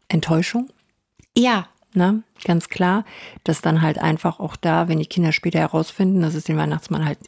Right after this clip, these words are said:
Speaker 1: real nicht gibt, dass sie halt dann sich ja auch irgendwie betrogen fühlen.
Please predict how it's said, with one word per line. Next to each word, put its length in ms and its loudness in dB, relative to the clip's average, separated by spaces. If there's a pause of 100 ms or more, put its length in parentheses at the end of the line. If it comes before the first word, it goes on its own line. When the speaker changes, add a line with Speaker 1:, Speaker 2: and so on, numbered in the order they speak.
(140)
Speaker 1:
real 360 2
nicht 240 -6
gibt, 300 -4 (480)
dass 140 -8
sie 100 2
halt 160 -4
dann 140 -6 (420)
sich 220 -10
ja 140 0
auch 100 -10
irgendwie 300 -2
betrogen 560 -2
fühlen. 440 -4